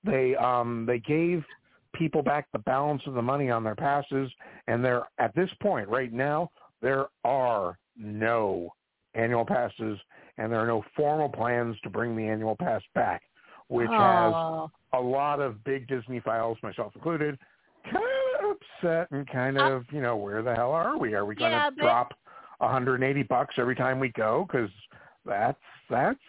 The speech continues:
Speaker 1: gonna get old
Speaker 2: They,
Speaker 1: quick.
Speaker 2: they're, they're gonna backpedal on that, just like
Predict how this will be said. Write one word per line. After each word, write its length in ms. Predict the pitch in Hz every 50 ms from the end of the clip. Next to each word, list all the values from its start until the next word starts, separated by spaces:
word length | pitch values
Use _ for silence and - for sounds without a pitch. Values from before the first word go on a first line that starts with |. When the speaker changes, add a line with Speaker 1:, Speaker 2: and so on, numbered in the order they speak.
| - -
Speaker 1:
gonna 160 | 202 160 143
get 140 | 127 123 120 -
old 300 | - 107 107 107 107 101
Speaker 2:
They, 40 | -
Speaker 1:
quick. 280 | - - - 143 190 - 269 240
Speaker 2:
they're, 0 |
they're 200 | 370 392 427 -
gonna 300 | 494 494 480 480 440 320 359 320 302 311
backpedal 380 | - _ - 330 302 285 277 269
on 200 | 247 240 233 233
that, 220 | 220 214 196 185 - 208
just 200 | 220 240 240 -
like 160 | - 392 415